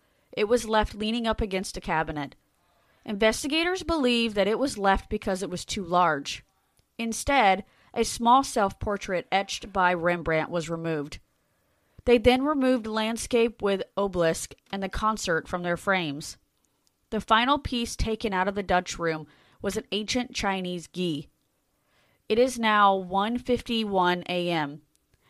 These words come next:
They moved to a narrow hallway dubbed the Short Gallery on the second floor. They began removing screws from a frame that displayed a Napoleonic flag, but gave up halfway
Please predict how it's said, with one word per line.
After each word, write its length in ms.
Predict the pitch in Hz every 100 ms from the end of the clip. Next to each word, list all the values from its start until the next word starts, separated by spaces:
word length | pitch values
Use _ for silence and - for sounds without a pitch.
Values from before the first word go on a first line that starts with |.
| -
They 160 | 196
moved 300 | 202 220 240
to 140 | - 247
a 60 |
narrow 340 | 214 196 208 233
hallway 640 | 226 196 180 170 156 160
dubbed 320 | - 185 180
the 60 | 180
Short 340 | - 240 233
Gallery 500 | 226 170 165 160 160 160
on 120 | 170
the 80 | 180
second 360 | - 190 190 175
floor. 420 | 202 185 147 - _ _ _ _ _ _ _ _ _ _ _
They 160 | 220 226
began 460 | 262 262 226 220
removing 480 | 208 202 196 196 240
screws 520 | 247 - 196 185 180
from 200 | - 208
a 60 | 220
frame 500 | - 185 180 170 170
that 180 | 165 170
displayed 640 | 202 - - 190 180 175 -
a 60 |
Napoleonic 800 | 175 165 - 202 214 208 170 170
flag, 440 | - 185 160 143 - _ _ _
but 160 | - 190
gave 260 | 214 262 226
up 220 | 208 214
halfway 720 | - 214 - 185 165 151